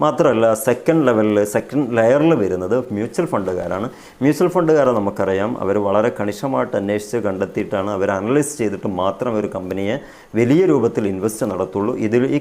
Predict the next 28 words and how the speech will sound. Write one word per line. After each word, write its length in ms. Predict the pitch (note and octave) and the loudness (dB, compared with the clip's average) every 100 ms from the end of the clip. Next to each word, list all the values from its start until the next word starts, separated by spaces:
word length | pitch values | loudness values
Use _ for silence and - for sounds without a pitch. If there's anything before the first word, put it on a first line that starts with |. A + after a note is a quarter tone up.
| D3 | 0
കമ്പനിയെ 320 | A#2 A2 A#2 | -2 0 0
സംബന്ധിച്ചിടത്തോളം 840 | A2+ G2+ F#2+ F#2 F#2+ F2+ G2 G2 - | -2 -4 -4 -4 -4 -4 -2 -4 -2
പതിനാല് 400 | G2 G#2+ B2 D3 | -2 0 2 2
പോയിന്റ് 260 | C#3 G#2+ G2 | 0 -2 -2
അഞ്ച് 260 | F#2+ - A#2+ | -4 -4 -4
നാല് 240 | G2+ G#2 B2 | -2 -2 -2
പെർസെൻറ്റേജ് 560 | F#2+ F2+ G2 F2+ F2 - - - - | -4 -6 -6 -4 -6 -8 -14 -20 -2
കമ്പനിയുടെ 380 | A#2 B2 C3+ C#3+ | 0 2 2 2
വ്യാപ്തിയും 580 | A2+ G#2 E2+ - B2 A2+ | 2 0 -2 -2 0 0
ഇവർ 180 | G#2 A2+ | 0 0
ഇൻവെസ്റ്റ് 320 | G#2 F#2+ - | 0 -2 -2
ചെയ്തിട്ടുള്ള 480 | A#2 G#2+ - G#2+ G#2+ | -2 -2 -2 0 2
ആ 200 | G#2 G#2 | 2 0
ഒരു 420 | G2+ G#2 G2+ G2 | 0 2 0 0
ഡ-, 100 | G2+ - - - | -2 -4 -14 -4
ആ, 100 | A2 | 0
പെർസെൻറ്റേജിൻ്റെ 800 | A2 A2+ A2 - B2+ B2+ B2+ A#2 A#2 | 2 0 0 0 2 2 2 2 0
കണക്കും 340 | F#2+ - A#2 | -4 -4 -2
പരിഗണിക്കുകയാണെങ്കിൽ 800 | G2 G#2 A2 A2 F#2+ F2+ F2+ F#2+ - - - A#2 | 0 0 -2 -4 -6 -4 -4 -4 -8 -18 -2 0
തരക്കേടില്ലാത്ത 760 | A#2+ - D3+ C3 A#2 A2+ A2 | 2 2 0 2 2 2 2
ഒരു 280 | B2 A#2 A2 | -2 0 0
നല്ല 340 | G#2+ G#2+ B2 B2 | 2 2 2 2
ഹ്യൂജ് 440 | A2+ A#2+ C3 C#3 | 2 -2 0 -2
ഫണ്ട് 500 | C3+ - A2 B2+ D3 | -2 -2 0 2 2
ഇവർ 380 | D#3 A2 G2 G2 | 0 0 -2 0
ഈ 160 | G#2 G2 | -2 -2
കമ്പനിയിലേക്ക് 520 | C#3 F#3+ F#2+ F#2 F#2 | -2 -2 -2 -4 -4
ഇറക്കിയിട്ടുണ്ട്. 520 | F#2+ E3 A#2+ G#2+ G2 | -8 -4 -4 -4 -4